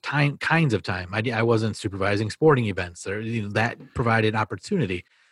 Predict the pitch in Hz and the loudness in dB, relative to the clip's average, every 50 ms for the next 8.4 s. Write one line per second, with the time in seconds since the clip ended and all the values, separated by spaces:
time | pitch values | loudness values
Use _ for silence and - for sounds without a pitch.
0 | _ _ - - 110 104 101 95 95 - - - - 107 127 127 117 117 117 - | _ _ -10 -6 -2 -2 -2 -2 -4 -6 -12 -8 -4 -4 -2 0 0 0 0 0
1 | 117 104 117 120 113 110 113 - 110 - 113 110 107 107 104 101 101 107 98 95 | 2 2 4 6 6 4 4 2 0 -2 0 0 0 0 0 0 0 0 -2 -2
2 | 92 - 110 107 127 151 190 190 175 127 92 92 92 - - 101 - - 104 98 | -2 0 2 4 4 4 4 4 4 2 0 -4 -4 -2 -2 -2 0 -2 -2 -2
3 | 101 95 - 98 110 123 120 - 139 131 120 107 101 90 - _ _ _ _ - | -2 -4 -2 -2 -4 -2 0 0 0 0 0 -2 -4 -6 -10 _ _ _ _ -6
4 | - 107 107 101 107 104 101 101 98 - - 143 135 - - 120 117 135 139 131 | -2 -2 0 2 2 2 2 0 0 2 2 2 2 2 2 4 4 6 6 4
5 | - 123 101 90 95 95 98 107 107 104 101 98 95 92 101 101 104 107 107 104 | 4 2 0 0 0 0 0 0 0 -2 -4 -4 -4 -4 -2 -2 -2 -2 -2 -4
6 | - - 98 98 98 98 92 - _ - 101 95 92 92 - - 95 92 92 - | -4 -2 -2 -2 -2 -4 -6 -10 _ -10 -6 -6 -4 -6 -6 -8 -8 -8 -8 -6
7 | - 123 - 143 - - 104 95 101 90 92 95 92 - - 92 92 90 92 87 | -2 2 2 2 2 0 -4 -4 -4 -4 -4 -4 -6 -6 -6 -6 -6 -6 -6 -8
8 | 90 90 - 139 120 101 92 87 | -8 -6 -4 -2 -2 -2 -2 -6